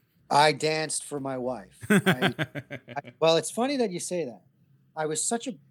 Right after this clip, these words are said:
Speaker 1: we were such big fans of the show, and, you know, they have that, the, the Regina Spektor song in the beginning,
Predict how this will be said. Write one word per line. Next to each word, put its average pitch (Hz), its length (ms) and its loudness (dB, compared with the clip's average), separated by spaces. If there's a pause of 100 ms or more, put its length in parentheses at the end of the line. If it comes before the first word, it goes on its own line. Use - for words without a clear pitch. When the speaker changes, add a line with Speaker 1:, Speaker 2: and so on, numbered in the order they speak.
(100)
Speaker 1:
we 170 160 -4
were 170 120 -2
such - 300 -8
big 185 160 -4
fans 170 440 -6
of 127 100 -8
the 123 60 -8
show, 139 480 0
and, 127 140 -6
you 127 80 -6
know, 135 180 -4
they 123 100 -4
have 123 180 -6
that, 123 300 -8
the, 120 340 -6
the 123 80 -12
Regina 131 360 -6
Spektor 139 500 0
song 151 340 -2
in 151 80 -10
the 151 80 -12
beginning, 151 500 -8